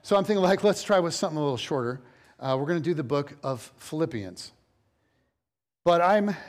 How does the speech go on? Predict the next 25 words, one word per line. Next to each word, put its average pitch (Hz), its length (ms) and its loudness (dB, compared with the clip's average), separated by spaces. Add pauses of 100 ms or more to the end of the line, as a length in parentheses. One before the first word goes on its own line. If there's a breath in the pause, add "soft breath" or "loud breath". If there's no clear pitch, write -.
(240 loud breath)
I'm 202 120 2
gonna 226 140 4
ask 196 340 -2
each 214 220 -4
group 196 200 -6
to 196 100 -6
read 196 300 -4
that - 600 -2
together 180 640 0
in 170 460 -4
one 165 460 -4
sitting. 135 520 -4 (380 loud breath)
And 160 160 -2
if 170 160 -6
you're 233 100 0
not 208 300 2
in 185 140 -4
a 151 60 0
group 190 340 -6
and 170 80 -8
you 151 60 -6
go, 160 140 -4
"Well, 156 180 0
I," 151 180 -2 (200)
then, 143 240 -8